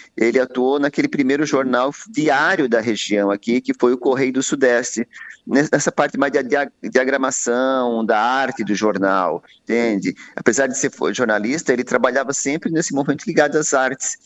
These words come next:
né, nos jornais. Participou também do centenário de Criciúma, né, a-, a-, assessorando também a equipe de organizar todas as festividades do centenário, importantíssima a trajetória dele.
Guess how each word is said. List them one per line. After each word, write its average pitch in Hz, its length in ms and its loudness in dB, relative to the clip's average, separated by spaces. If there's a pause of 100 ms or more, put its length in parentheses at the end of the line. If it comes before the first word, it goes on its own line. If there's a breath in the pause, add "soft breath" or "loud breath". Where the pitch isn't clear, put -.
(160)
né, 110 100 0
nos 113 140 2
jornais. 110 540 0 (280 loud breath)
Participou 147 640 0
também 131 600 0
do 120 320 0
centenário 131 720 0
de 120 100 -4
Criciúma, 135 840 0 (300 loud breath)
né, 113 240 2
a-, 110 360 2
a-, 113 100 -2
assessorando 117 720 -2
também 110 260 0
a 110 40 2
equipe 117 360 -2
de 104 100 2
organizar 113 840 0 (180)
todas 143 380 0
as - 40 -10
festividades 104 640 0
do 95 60 -12
centenário, 104 760 0
importantíssima 98 840 -2
a 92 40 -2
trajetória 87 500 0
dele. 95 420 -2